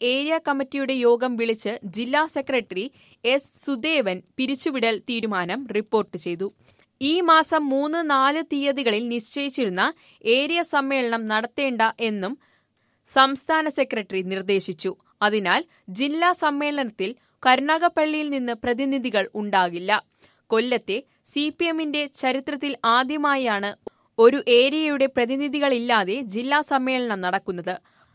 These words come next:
മാർച്ച് നടത്തിയവർക്കും നേതാക്കളെ പൂട്ടിയിട്ടവർക്കും സമ്മേളനത്തിലെ പ്രശ്നക്കാർക്കും എതിരെ പാർട്ടി കോൺഗ്രസിന് ശേഷം അച്ചടക്ക നടപടിയെടുക്കും.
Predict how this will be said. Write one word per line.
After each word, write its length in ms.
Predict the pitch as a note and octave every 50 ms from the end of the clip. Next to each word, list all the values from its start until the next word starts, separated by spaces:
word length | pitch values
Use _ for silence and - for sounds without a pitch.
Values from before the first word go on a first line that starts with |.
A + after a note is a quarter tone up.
| _ _ -
മാർച്ച് 440 | G3+ A3 A3+ A#3+ B3+ C4+ - - D#4
നടത്തിയവർക്കും 720 | C#4+ C4 C4 C4 C4 D4 D4 C#4+ B3+ A3+ F#3+ - - G3 G#3 -
നേതാക്കളെ 600 | G#3 G#3+ A3 A#3 A#3 C4 C4 C4 - A3 F#3+ G#3+ C#4+ - _ _
പൂട്ടിയിട്ടവർക്കും 920 | _ B3 B3+ C4+ C4 - D#4 D4 C#4 - - C#4+ C#4 B3+ G#3+ - - F#3 E3 -
സമ്മേളനത്തിലെ 800 | - - A3+ G#3+ A3+ A#3+ B3+ C4 C4 B3+ A#3 A3 - G3+ G3 G3
പ്രശ്നക്കാർക്കും 800 | - G#3+ G#3+ G#3 - C4+ C4 - C4 G#3 F3+ F3+ - G#3 - - - _ - _ _ _ _ _
എതിരെ 340 | G#3 A3 A3+ G#3+ C4 C4 C#4 C4+ -
പാർട്ടി 380 | C4 B3+ B3+ C4 C4 - D4+ D4+
കോൺഗ്രസിന് 600 | - - C4 C4 C4 C4 B3+ C#4 C4+ - C#4 C#4
ശേഷം 380 | - C#4+ B3 A#3+ - - G3 F#3 - -
അച്ചടക്ക 460 | G#3 A3 A3 - C4+ A#3+ B3+ C4 C#4
നടപടിയെടുക്കും. 760 | C4+ B3+ A#3 A#3 A3+ A3+ G#3+ G3 E3+ E3+ F3 F3 - G#3